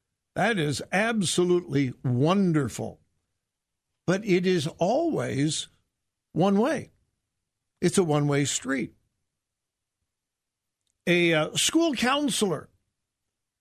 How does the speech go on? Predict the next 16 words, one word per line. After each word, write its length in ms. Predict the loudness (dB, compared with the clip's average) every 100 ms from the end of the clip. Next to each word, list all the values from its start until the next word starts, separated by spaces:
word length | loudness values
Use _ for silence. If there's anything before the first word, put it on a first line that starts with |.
| _ 0
is 240 | 2 0 -8 _ _ -2
absolutely 1080 | 0 0 -2 0 0 2 0 0 0 2
encouraged 1120 | 0 0 -6 -4 0 0 0 -2 -4 -8 -12 _ _ _ _ _ _ 0
to 160 | 2
encourage 580 | 2 2 0 2 0 0
a 80 | -2
student 500 | -2 0 0 0 0
to 60 | 0
go 320 | 2 2 0
from 600 | -2 -4 -2 -2 -2 -2 -8 _ _ _ _ _ _ _ -2
heterosexual, 1040 | 0 0 0 -2 -2 -4 -6 -8 -8 -8 _
cisgender, 920 | -4 0 2 0 -2 -2 -2 -2 -4 -8 _ _ _
to 180 | -2 0
homosexual. 880 | 0 0 0 -2 -2 -4 -8 -14 -18 _ _ _ _ _ _ _ _ 0
That's 240 | 0 0
fine. 520 | -2 -2 -4 -6 -10